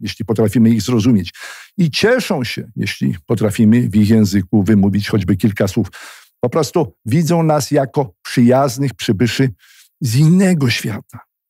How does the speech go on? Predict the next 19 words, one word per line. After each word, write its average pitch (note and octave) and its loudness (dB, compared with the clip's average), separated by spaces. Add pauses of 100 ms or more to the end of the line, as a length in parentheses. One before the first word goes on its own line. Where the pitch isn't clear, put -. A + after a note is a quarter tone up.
(160)
z - -16
tego A#2+ 0 (160)
bogatego C#3 -2
świata, - -10 (100)
z - -16
tego D3 0
świata, F3+ -2
który F3+ -2
jest F#3+ 0
im G3+ 4
obcy. - -4 (2000)
Oczywiście, A#3+ 0
tak A3 0
jak F3 0
wszędzie, E3 2
spotkamy C3 0
w A2 -4
Nepalu A#2+ 2 (100)
nagabywaczy, A#2 0